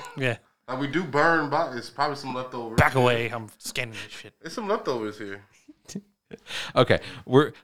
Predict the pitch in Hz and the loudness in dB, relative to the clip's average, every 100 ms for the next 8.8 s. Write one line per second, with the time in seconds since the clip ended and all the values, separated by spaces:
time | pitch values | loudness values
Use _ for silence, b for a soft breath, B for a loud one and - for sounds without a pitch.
0 | - 147 - 135 - 147 127 107 101 117 | 0 0 4 2 4 4 6 6 6 4
1 | 127 120 117 120 110 110 98 101 95 90 | 6 6 6 6 4 2 2 6 6 4
2 | - 95 87 95 - 98 92 92 90 - | -2 -2 0 0 2 2 4 2 0 -2
3 | 95 90 80 90 95 90 85 85 80 - | 0 0 -2 -4 -2 -2 2 2 2 0
4 | 78 73 - 202 208 220 208 151 127 117 | 0 0 2 4 6 4 4 -2 -2 -4
5 | 123 101 110 107 - 104 107 117 160 131 | -6 -6 -6 -6 -6 -8 -8 -10 -8 -6
6 | 110 139 113 98 135 135 139 143 139 - | -2 -2 -2 0 2 6 6 6 4 2
7 | 123 123 113 110 - 113 113 - 123 87 | 2 2 2 0 -2 -4 -4 -2 -2 -2
8 | - 131 - 175 131 117 - 123 | 0 2 4 4 4 2 6 6